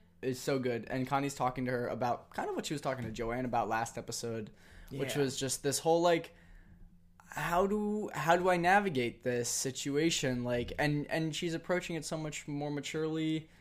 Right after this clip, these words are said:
Speaker 1: and, like, hearing from her mom, who we don't always hear from, it's like,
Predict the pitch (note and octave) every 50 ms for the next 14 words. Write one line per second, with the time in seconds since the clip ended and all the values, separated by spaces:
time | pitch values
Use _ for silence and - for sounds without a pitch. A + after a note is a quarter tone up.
0 | - - - - - D3 D3 C#3+ C#3 C#3 C3+ B2+ C3 - - - - - - F3+
1 | F#3+ G3 F#3 F#3 F#3 D#3+ D3 C3 B2 C3+ C#3+ D3+ D#3+ E3+ E3+ E3+ C3+ B2+ B2+ B2+
2 | B2 - D3 E3 E3+ E3+ E3 D#3 C#3 B2+ - - - - F#3 F3+ F3 - - F#3
3 | F#3 F#3 F3+ F3 - - F3 E3 E3